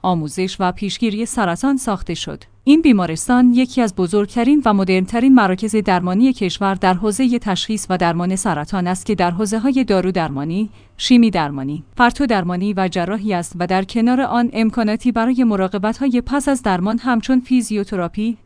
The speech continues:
روان درمانی، تغذیه درمانی و حمایت از خانواده‌ها خدمات می‌دهد. از ویژگی‌های متمایز این بیمارستان، سیستم عادلانهٔ ارائهٔ خدمات درمانی است که بر اساس آن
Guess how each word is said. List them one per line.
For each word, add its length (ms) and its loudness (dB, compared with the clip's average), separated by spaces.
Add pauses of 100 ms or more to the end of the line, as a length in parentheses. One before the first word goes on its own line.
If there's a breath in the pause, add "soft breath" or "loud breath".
(100)
روان 320 2
درمانی، 580 -2 (260 soft breath)
تغذیه 420 -2
درمانی 460 -2
و 140 -2
حمایت 520 -2
از 180 -2
خانواده‌ها 800 -4
خدمات 540 -2
می‌دهد. 460 -8 (160)
از 220 2
ویژگی‌های 560 2
متمایز 600 0
این 220 -2
بیمارستان، 680 -4 (140)
سیستم 480 2
عادلانهٔ 640 2
ارائهٔ 480 -2
خدمات 500 -2
درمانی 560 -2
است 220 -4
که 100 -2
بر 220 0
اساس 360 -2
آن 360 0